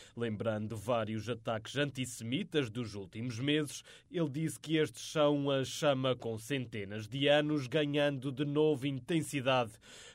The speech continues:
Para o chefe da onu, o antissemitismo não continua apenas forte, como está ficando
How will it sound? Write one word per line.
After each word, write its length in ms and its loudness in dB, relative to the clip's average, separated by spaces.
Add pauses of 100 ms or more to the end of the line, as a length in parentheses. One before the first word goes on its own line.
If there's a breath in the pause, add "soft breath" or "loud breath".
Para 160 4
o 60 -2
chefe 380 -2
da 120 0
onu, 440 4
o 100 0
antissemitismo 1000 -2
não 220 4
continua 540 2
apenas 380 0
forte, 420 0 (300 loud breath)
como 200 -2
está 340 0
ficando 800 0